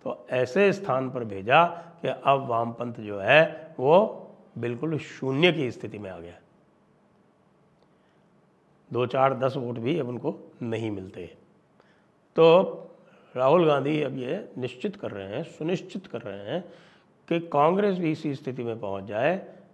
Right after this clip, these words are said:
कि अगली बार यानी दो हज़ार उनतीस में उनको कहीं दस, पाँच, बीस वोट भी ना मिले। उत्तर प्रदेश में तो वैसे भी हाल लगभग यही हो गया है, वो पूरी तरह से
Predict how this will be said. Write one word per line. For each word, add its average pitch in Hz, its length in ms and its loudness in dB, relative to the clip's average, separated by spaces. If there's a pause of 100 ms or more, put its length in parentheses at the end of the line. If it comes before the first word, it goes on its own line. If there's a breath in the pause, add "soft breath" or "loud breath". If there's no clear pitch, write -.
(140)
कि - 60 -8
अगली 156 460 0
बार 143 240 2
यानी 143 240 -4
दो 123 200 -2
हज़ार 123 240 2
उनतीस 117 460 -6
में 127 180 -4
उनको 139 420 -6
कहीं 143 360 -8
दस, 123 280 -8
पाँच, 123 220 -4 (100)
बीस 139 220 -8
वोट 107 260 -10
भी 120 200 -6
ना 101 300 -6
मिले। 92 380 -8 (380 loud breath)
उत्तर 143 260 -2
प्रदेश 131 340 -2
में 123 100 -8
तो 113 100 -4
वैसे 104 280 -6
भी 113 220 -8
हाल 98 300 -8 (320 loud breath)
लगभग 113 380 -2
यही 113 220 -4
हो 110 140 -2
गया 107 180 -4
है, 110 240 -12 (680 soft breath)
वो 113 60 -12
पूरी 120 300 -2
तरह 110 240 -4
से 120 160 -6